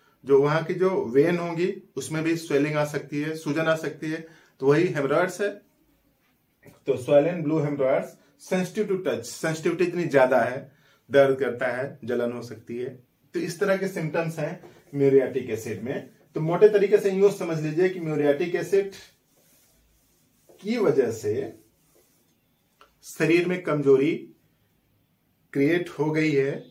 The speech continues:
यानी digestion खराब होने की वजह से। तो पेट खराब,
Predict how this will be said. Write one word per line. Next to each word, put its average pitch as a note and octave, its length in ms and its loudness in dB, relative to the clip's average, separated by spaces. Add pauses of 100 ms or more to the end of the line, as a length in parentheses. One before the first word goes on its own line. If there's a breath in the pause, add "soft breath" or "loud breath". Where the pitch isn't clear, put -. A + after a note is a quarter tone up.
(320)
यानी G#3 380 -2 (540)
digestion D3+ 460 2
खराब G2+ 280 -8
होने G2+ 200 -10
की G#2 80 -12
वजह - 140 -14
से। - 180 -20 (1040 soft breath)
तो A2 140 -2
पेट D#3+ 460 -2
खराब, - 400 0